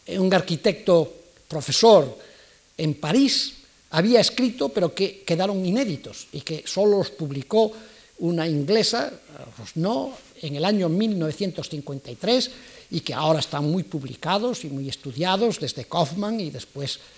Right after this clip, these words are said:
eh, moi estudiados por Pérouse de Monclós, e, mm, que son, incluso hai unha edición española en Gustavo Gili de un extracto de, de, de, destos escritos, con un prólogo precisamente de Sambricio.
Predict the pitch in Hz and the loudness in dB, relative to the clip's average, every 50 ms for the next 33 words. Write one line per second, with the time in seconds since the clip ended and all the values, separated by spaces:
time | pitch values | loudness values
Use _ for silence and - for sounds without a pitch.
0 | - - - - 160 139 135 123 139 143 143 135 135 135 131 131 123 - - - | -20 -20 -16 -12 -10 -10 -10 -8 -6 -6 -6 -6 -6 -8 -8 -10 -10 -12 -12 -10
1 | 123 131 156 156 143 135 - - - 127 120 - 131 120 139 156 131 117 139 123 | -8 -8 -6 -6 -8 -10 -12 -14 -16 -16 -14 -12 -10 -6 -4 -4 -4 -6 -8 -10
2 | 107 110 117 - - - 160 196 226 247 254 254 240 208 165 147 147 143 - - | -10 -12 -14 -10 -2 4 6 10 12 12 12 10 10 6 4 0 -4 -8 -14 -18
3 | - - - - - - 226 175 135 135 135 131 - - - _ - 202 185 - | -20 -20 -20 -20 -20 -20 -20 -16 -16 -16 -16 -18 -20 -20 -16 _ 0 2 4 6
4 | 240 240 247 254 233 254 - 190 165 127 - 185 165 - - 139 156 151 165 - | 8 8 8 6 2 -4 -8 -10 -10 -6 -4 -4 -2 0 0 0 0 0 -2 0
5 | 180 156 147 147 143 135 139 - - 165 165 151 151 151 - - - 127 135 151 | 0 0 0 0 -2 -4 -6 -6 -4 -2 -2 -2 -2 -4 -6 -6 -8 -8 -4 0
6 | 160 175 175 170 170 147 139 139 - - - - - - _ _ - 165 156 143 | 2 4 6 6 6 4 0 -6 -10 -14 -20 -20 -20 -20 _ _ -10 -8 -8 -6
7 | 139 - - 156 151 151 147 - - - 202 196 180 165 156 143 139 135 - 151 | -6 -6 -6 -6 -4 -4 -4 -4 -2 0 0 0 0 0 -2 -2 -4 -4 -6 -8
8 | 147 151 151 147 147 139 - - - 180 185 170 - - - 135 127 135 143 143 | -6 -6 -4 -4 -4 -6 -6 -4 -2 -2 -2 -2 -4 -8 -12 -12 -10 -10 -12 -10
9 | 147 147 139 135 139 143 143 139 139 139 - - 151 - - 131 - - - 233 | -8 -8 -10 -8 -8 -10 -10 -8 -8 -10 -10 -10 -12 -10 -10 -10 -8 -4 0 2
10 | 277 240 269 311 262 - - 151 139 135 143 - - - - 185 160 131 - 175 | 2 2 2 0 -2 -2 -4 -10 -14 -14 -14 -16 -18 -12 -6 -4 -2 2 4 6
11 | 170 165 147 139 135 - 135 - - 131 139 139 151 160 143 - 147 143 220 233 | 6 6 6 4 2 -4 -6 -8 -8 -6 -6 -4 -4 -6 -4 -6 -4 -4 -2 -4
12 | - - 131 151 165 226 269 - - 262 285 285 | -4 -4 -4 -2 2 2 2 2 0 -2 -2 -4